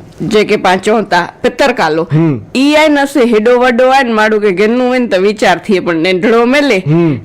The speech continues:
Speaker 1: તો એકડે કુટુંબ કે થઈ રહે એટલો. તો ઈ પણ સંશોધન જે પરિણામે જ
Speaker 2: સાચી
Speaker 1: થઈ
Speaker 2: ગાલ હે.
Speaker 1: શક્યું હોય. હાણે આનંદભાઈ, ઈ મળે ગાલ તો ઠીક.
Speaker 2: હમ.
Speaker 1: મિટ્ટી વગર પણ
Speaker 2: હમ.
Speaker 1: ખેતી થઈ શકે.
Speaker 2: હમ.
Speaker 1: અને ઈ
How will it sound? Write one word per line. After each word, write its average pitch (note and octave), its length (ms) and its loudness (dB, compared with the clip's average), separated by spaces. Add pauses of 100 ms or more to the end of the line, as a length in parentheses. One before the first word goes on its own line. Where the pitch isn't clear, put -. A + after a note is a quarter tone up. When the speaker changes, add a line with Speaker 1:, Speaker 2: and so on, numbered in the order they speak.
Speaker 1:
તો A3 60 0
એકડે G#3+ 320 0
કુટુંબ A3 440 -2
કે A3 100 0
થઈ C4 320 0
રહે G#3 180 2
એટલો. E3 300 -4
તો - 240 -6
ઈ F#3+ 320 -2
પણ B3 240 0
સંશોધન C#4 600 0
જે C4 120 2
પરિણામે C4 560 0
જ G3 40 -6
Speaker 2:
સાચી D#3 240 0
Speaker 1:
થઈ D3 40 2
Speaker 2:
ગાલ B2+ 240 2
હે. A#2 60 -2
Speaker 1:
શક્યું D#3+ 160 -2
હોય. E3 100 -2 (500)
હાણે C#4 200 0
આનંદભાઈ, C#4+ 340 0
ઈ C#4 180 0
મળે C#4+ 260 2
ગાલ A#3+ 260 2
તો A#3 120 -2
ઠીક. A3 420 -4
Speaker 2:
હમ. D3+ 240 2 (1000)
Speaker 1:
મિટ્ટી A3 340 0
વગર A3+ 380 2
પણ B3+ 380 0 (160)
Speaker 2:
હમ. D#3+ 180 4
Speaker 1:
ખેતી F#3+ 300 0
થઈ D3+ 240 -2
શકે. C3+ 340 -6
Speaker 2:
હમ. D#3 480 2 (680)
Speaker 1:
અને B3+ 520 0 (1300)
ઈ C4+ 180 -2